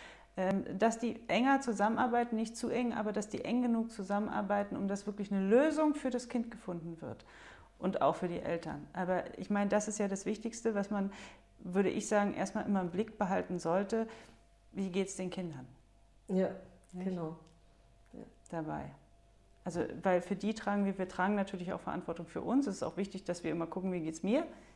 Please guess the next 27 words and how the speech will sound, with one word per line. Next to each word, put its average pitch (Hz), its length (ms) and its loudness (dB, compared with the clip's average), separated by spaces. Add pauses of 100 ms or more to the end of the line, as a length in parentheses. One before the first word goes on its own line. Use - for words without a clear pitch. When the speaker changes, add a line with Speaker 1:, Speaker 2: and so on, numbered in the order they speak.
(160)
Speaker 1:
Ja? 196 240 0 (240)
Hab - 160 -4
ich - 160 -6
meine 233 220 4
Akkus 247 280 0
voll 233 220 2
geladen? 220 540 8
Hab 190 120 0
ich 175 100 0
Speaker 2:
Mhm. - 40 -8
Speaker 1:
gut 185 140 2
für 233 100 2
mich 233 180 4
selber 214 300 6
gesorgt? 220 580 6
Speaker 2:
Mhm. 185 240 -6
Speaker 1:
Bin 214 180 4
ich 240 160 2
kraftvoll? 220 520 2
Bin 202 160 2
ich 214 160 0
ausgeglichen? 202 560 2
Denn 185 140 4
dann 196 200 6
kann 220 180 0
ich 208 120 0
nur 208 240 2